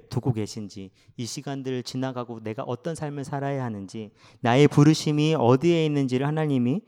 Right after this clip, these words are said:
명확하게 말씀해 주신다라고 하는 거죠. 그 이야기를 다 듣고 나서 사람들에게 이야기합니다. "그러니까 당신들 걱정하지 마십시오. 안심하십시오." 이십오 절, "그러므로 여러분 안심하라. 나는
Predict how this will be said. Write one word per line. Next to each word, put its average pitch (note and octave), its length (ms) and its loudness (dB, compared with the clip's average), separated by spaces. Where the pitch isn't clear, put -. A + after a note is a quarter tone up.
명확하게 A#2 840 0
말씀해 G#2 520 -6
주신다라고 G2+ 560 -8
하는 G2+ 200 -14
거죠. - 260 -20
그 G3+ 160 4
이야기를 G3+ 520 2
다 - 220 2
듣고 F#3+ 300 2
나서 F3+ 440 4
사람들에게 F3+ 600 0
이야기합니다. D#3 960 0
"그러니까 F3+ 560 0
당신들 D3+ 720 -2
걱정하지 D#3+ 580 0
마십시오. B2+ 600 0
안심하십시오." E3+ 1300 6
이십오 B2+ 360 4
절, A#2+ 380 2
"그러므로 C#3+ 480 4
여러분 C#3+ 360 6
안심하라. C#3 840 4
나는 C#3+ 560 6